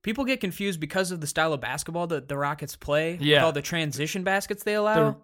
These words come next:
Speaker 1: that,
Speaker 2: and Mike
Speaker 1: that they're
Speaker 2: Dan-,
Speaker 1: a
Speaker 2: I
Speaker 1: bad
Speaker 2: think Mike
Speaker 1: defensive team.
Speaker 2: D'Antoni, this is probably the best job he's done defensively. Everyone thinks, "Oh, D'Antoni's all offense, no defense."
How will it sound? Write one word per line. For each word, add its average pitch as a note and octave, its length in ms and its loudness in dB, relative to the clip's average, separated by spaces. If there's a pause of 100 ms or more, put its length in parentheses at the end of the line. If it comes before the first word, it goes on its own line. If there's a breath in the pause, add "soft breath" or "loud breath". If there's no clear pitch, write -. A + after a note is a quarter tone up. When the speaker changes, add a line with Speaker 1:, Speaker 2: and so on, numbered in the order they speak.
(180)
Speaker 1:
that, D#3 120 4
Speaker 2:
and D3 200 6
Mike D#3 220 6
Speaker 1:
that G3 60 6
they're D#3+ 140 6
Speaker 2:
Dan-, D3+ 100 4
Speaker 1:
a - 20 10
Speaker 2:
I - 40 10
Speaker 1:
bad F3 60 6
Speaker 2:
think F3 160 4
Mike F3+ 220 6
Speaker 1:
defensive E3 200 4
team. E3+ 240 6
Speaker 2:
D'Antoni, E3 380 -2
this D3+ 180 0
is D3 80 -4
probably D3+ 320 4
the C3+ 80 -4
best C#3 340 2
job C#3 220 4
he's B2+ 100 -4
done C3 180 -2
defensively. A#2 440 -6 (100)
Everyone D3+ 300 0
thinks, D3+ 220 -2
"Oh, C#3+ 120 2
D'Antoni's C3+ 540 -2
all C#3 280 -2
offense, C3 280 -8
no C3 80 -4
defense." A#2+ 420 -8